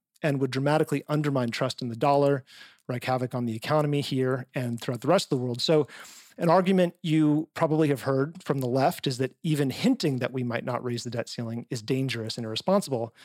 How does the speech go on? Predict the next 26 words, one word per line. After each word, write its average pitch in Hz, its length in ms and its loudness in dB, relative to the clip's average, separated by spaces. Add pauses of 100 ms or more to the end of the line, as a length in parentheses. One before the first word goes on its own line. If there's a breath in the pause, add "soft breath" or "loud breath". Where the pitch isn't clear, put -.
(460 loud breath)
uh, 131 300 0
and 143 160 0
that 135 140 0
any 156 140 2
discussions 135 400 -2
about 127 180 -4
reducing 123 440 -6
the 120 60 -6
debt 120 180 -4
and 120 80 -8
deficit 127 380 -4
should - 140 -6
be 120 160 -6 (140)
completely 131 480 -4
separate. 123 480 -4 (160)
But 196 320 2 (720)
that's 196 500 2
a 190 80 2
little 202 300 2
bit 180 180 2
disingenuous 135 720 0
because 151 540 0 (140)
the 151 80 2
reality 160 580 4
is 123 380 -2 (500 soft breath)
that 151 260 2